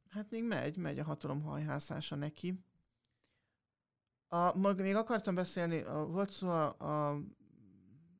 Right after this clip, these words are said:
castingról, ott, ott, ott, ott nem mondtam a hobbitokat. A hobbitoknál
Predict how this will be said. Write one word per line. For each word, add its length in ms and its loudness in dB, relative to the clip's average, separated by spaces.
castingról, 680 4
ott, 340 0
ott, 280 -4
ott, 260 -6
ott 160 -8
nem 180 2
mondtam 380 4
a 60 0
hobbitokat. 880 0
A 120 -2
hobbitoknál 1080 4